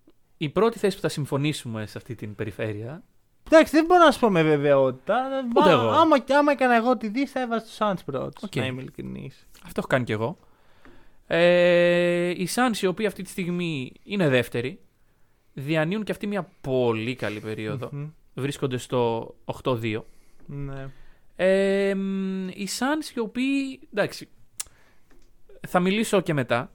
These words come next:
Speaker 2: Μμμ.
Speaker 1: αλλά έχουνε πάρει... Υπάρχει μια ομάδα η οποία πέρυσι ήτανε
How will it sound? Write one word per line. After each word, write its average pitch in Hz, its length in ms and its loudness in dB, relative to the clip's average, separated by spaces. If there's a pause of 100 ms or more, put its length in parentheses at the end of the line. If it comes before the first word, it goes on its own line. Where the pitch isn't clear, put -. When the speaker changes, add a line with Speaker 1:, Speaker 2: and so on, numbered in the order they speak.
(160)
Speaker 2:
Μμμ. 160 140 -18
Speaker 1:
αλλά 170 1160 4
έχουνε 208 340 -2
πάρει... 185 520 2 (880)
Υπάρχει 196 320 -2
μια 196 140 0
ομάδα 185 300 2
η 160 40 2
οποία 160 280 2
πέρυσι 170 400 0
ήτανε 135 480 -4